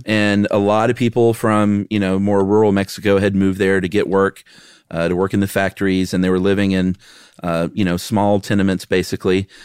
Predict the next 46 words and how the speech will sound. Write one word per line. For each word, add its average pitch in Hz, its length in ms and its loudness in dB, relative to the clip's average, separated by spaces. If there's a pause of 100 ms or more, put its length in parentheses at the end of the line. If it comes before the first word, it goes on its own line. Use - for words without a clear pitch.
(200)
And 101 180 2
they 104 80 2
didn't 113 220 0
have 113 160 2
these 98 180 -2
big 101 220 -2
full 101 160 0
kitchens 95 480 -2
usually 90 420 -2
to - 100 -10
work 92 260 -2
with. 90 280 0 (380)
So 110 180 2
this 131 180 -2
is 147 160 -2
where 127 200 2
the, 110 360 -2
the 120 100 0
street - 340 -4
taco 87 400 -2
or 87 100 0
the 95 100 -2
taquerias 117 840 0 (340)
really 98 240 2
started 92 280 0
to 90 60 -2
pop 90 300 -2
up, 90 240 0 (460)
where 104 200 2
you 104 200 0
would 101 180 0 (140)
go 98 200 2
outside 123 440 0
for 104 100 0
dinner 85 300 -2
and 92 120 0
you 98 100 2
would 98 100 0
go 95 160 2
down 98 160 0
to 104 60 -2
the 107 60 -8
street 98 360 -6
and 95 120 -6
find 98 280 0
these 95 260 -2